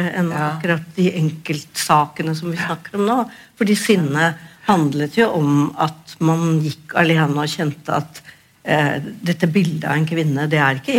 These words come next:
Speaker 1: det er, jeg er ikke i det bildet. Hvor, hvor er det bildet jeg vil være i?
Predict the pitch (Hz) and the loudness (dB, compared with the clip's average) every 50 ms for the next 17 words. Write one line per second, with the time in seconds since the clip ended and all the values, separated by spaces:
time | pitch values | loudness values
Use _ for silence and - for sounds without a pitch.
0 | 196 - - 160 175 156 147 - - 165 175 147 147 160 208 254 262 - - 160 | 0 0 0 0 2 2 2 2 0 0 0 2 2 4 2 2 0 -2 0 0
1 | 151 147 160 143 139 151 139 143 165 208 - - - - _ _ _ _ _ - | 0 2 2 0 0 -2 -2 0 0 0 0 0 -6 -16 _ _ _ _ _ 2
2 | 175 214 196 233 254 220 - 196 160 208 185 233 208 208 202 190 180 190 165 160 | 4 4 4 4 0 0 -2 0 2 2 4 4 4 4 2 2 0 0 -2 0
3 | 165 175 156 147 143 151 151 151 147 139 139 147 151 180 214 | 0 0 0 0 0 -2 -4 -4 -4 -4 -2 -2 0 0 0